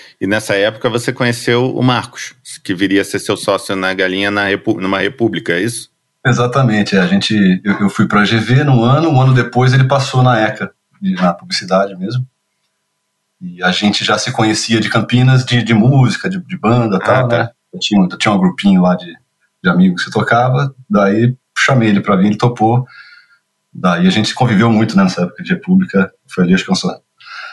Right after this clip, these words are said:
Speaker 2: nossa amizade e nossa, nosso, acho que nosso, nosso entrosamento, né, profissional também, a gente começou por ali.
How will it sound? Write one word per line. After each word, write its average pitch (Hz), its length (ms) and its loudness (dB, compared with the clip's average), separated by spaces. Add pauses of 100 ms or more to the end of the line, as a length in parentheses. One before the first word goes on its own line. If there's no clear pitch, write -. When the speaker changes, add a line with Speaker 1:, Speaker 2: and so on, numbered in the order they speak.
(200)
Speaker 2:
nossa 95 200 0
amizade 101 580 2
e 101 140 4
nossa, 98 560 2
nosso, 92 420 0
acho - 180 -4
que 98 80 0
nosso, 92 340 2
nosso - 960 -6
entrosamento, 143 540 2 (720)
né, 90 440 0
profissional 98 600 0
também, 95 240 4
a - 20 4
gente - 80 -2
começou 104 320 0
por 107 140 -2
ali. 87 280 -4